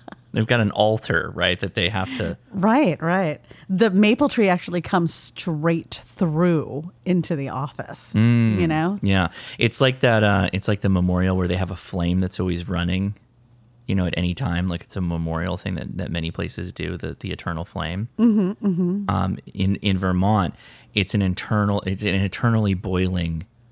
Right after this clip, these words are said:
Speaker 2: <laughs>
Speaker 1: pot of maple syrup.
Speaker 2: That
Speaker 1: And there's
Speaker 2: is
Speaker 1: a tree that's just
Speaker 2: <laughs>
Speaker 1: constantly dripping sap into it. And it's just this forever maple.
Speaker 2: <laughs> I can't think of a better thing to have in your house,
Speaker 1: There's the
Speaker 2: actually.
Speaker 1: aesthetics you were looking
Speaker 2: <laughs> Yes.
Speaker 1: for. Nailed it.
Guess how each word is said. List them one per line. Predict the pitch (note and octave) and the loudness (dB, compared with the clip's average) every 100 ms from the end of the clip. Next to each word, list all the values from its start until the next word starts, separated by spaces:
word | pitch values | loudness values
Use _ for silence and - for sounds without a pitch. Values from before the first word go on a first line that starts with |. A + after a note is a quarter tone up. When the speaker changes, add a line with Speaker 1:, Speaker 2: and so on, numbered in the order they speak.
| - | -2
Speaker 2:
<laughs> | C4 - - - | -2 0 -2 0
Speaker 1:
pot | G#2 F2+ E2+ - | 2 2 2 0
of | F2+ | 0
maple | F#2+ F#2 E2 | 0 0 -2
syrup. | - F2+ D#2+ - - _ - D5+ - | -2 -2 -2 -6 -16 _ -14 -14 -12
Speaker 2:
That | F4+ G4+ F#4+ E4+ C4+ | -8 -4 0 0 2
Speaker 1:
And | B3+ G#3+ | 2 4
there's | G#2+ | 4
Speaker 2:
is | G#3+ | 2
Speaker 1:
a | |
tree | - - A2+ | 0 2 2
that's | G2+ A4 | 4 4
just | F4+ - | 2 2
Speaker 2:
<laughs> | |
Speaker 1:
constantly | G#2+ G#2 A#2 F#2+ | 2 2 2 0
dripping | E2+ F#2+ F#2+ F#2 E2 E2+ - | 2 2 2 0 -2 -4 -8
sap | - - F#2+ F2+ - | -8 -2 0 0 -2
into | E2+ - - | -6 -6 -8
it. | |
And | - D#2 | -6 -8
it's | - | -6
just | E2+ - | -8 -6
this | E2+ | -8
forever | - - F#2 F2+ F2 E2 C#2 - _ _ _ _ _ _ _ _ - - - - | -8 -6 -2 -2 -2 -4 -6 -8 _ _ _ _ _ _ _ _ -20 -20 -18 -6
maple. | F#2+ F2+ E2+ D#2+ - - | -2 0 -2 -6 -10 -6
Speaker 2:
<laughs> | - | 4
I | E4+ D4+ G#3 | 6 6 4
can't | - F3+ - | 2 -2 -2
think | D#3+ | -4
of | D#3 | -2
a | C#3+ | -2
better | C#3+ C#3+ C3+ D3 D#3 _ _ _ _ - - | -2 -2 -2 -4 -8 _ _ _ _ -20 -2
thing | D#3+ D#3 | 0 2
to | C3+ | 0
have | D3 D#3+ | 0 0
in | C3 | 0
your | D3+ | 0
house, | C#3+ D3 - | 0 0 2
Speaker 1:
There's | C#3+ C3+ C3+ | 4 4 4
the | - | 2
Speaker 2:
actually. | - - | 2 4
Speaker 1:
aesthetics | A2 G2+ - | 4 2 0
you | |
were | F2 | 0
looking | E2+ G3 | 0 0
Speaker 2:
<laughs> | |
Yes. | - | 0
Speaker 1:
for. | - C#2+ G2+ - - B3 - - - | -2 -4 -4 -10 -8 -8 -8 -12 -2
Nailed | G2+ G2+ G#2 F2 | 2 4 2 0
it. | - | -6